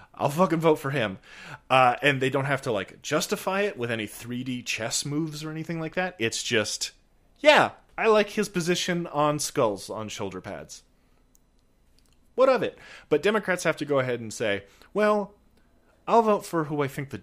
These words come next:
dumbest person in Ohio will vote for." It doesn't happen. It doesn't happen on the right, but the left always has to do this, like, Zeno's candidate.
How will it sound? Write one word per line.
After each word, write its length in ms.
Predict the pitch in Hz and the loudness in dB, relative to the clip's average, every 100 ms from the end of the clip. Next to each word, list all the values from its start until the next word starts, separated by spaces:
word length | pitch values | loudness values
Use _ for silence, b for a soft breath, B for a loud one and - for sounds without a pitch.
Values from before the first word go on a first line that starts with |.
| _ | _
dumbest 420 | 143 143 151 - | -4 -2 -4 -6
person 580 | - 123 117 123 117 120 _ | -10 -8 -8 -8 -12 -14 _
in 180 | 104 104 | -12 -8
Ohio 720 | 95 95 - - 104 95 85 | -8 -8 -10 -8 -6 -6 -8
will 160 | 82 82 | -10 -12
vote 260 | 92 85 - | -14 -16 -16
for." 360 | - 67 - _ _ B B B B | -18 -16 -16 _ _ B B B B
It 80 | 220 | -2
doesn't 220 | 269 220 | -2 0
happen. 360 | 180 165 - - B | -2 -4 -4 -18 B
It 60 | - | 2
doesn't 240 | 220 233 | 2 2
happen 280 | 190 190 196 | 0 -2 -2
on 80 | 165 | -2
the 100 | 135 | 0
right, 300 | 127 117 113 B B | 0 0 -2 B B
but 100 | 147 | -6
the 80 | 139 | 0
left 280 | 143 160 - | 4 4 2
always 260 | 165 143 135 | 0 0 -2
has 180 | 131 - | -6 -6
to 100 | 120 | -10
do 240 | 123 120 | -8 -8
this, 180 | 110 - | -8 -6
like, 180 | 107 98 | -6 -6
Zeno's 540 | 113 151 160 151 147 _ _ _ | -6 -4 -2 -2 -2 _ _ _
candidate. 640 | - - 131 107 90 76 | -14 -8 -6 -6 -8 -10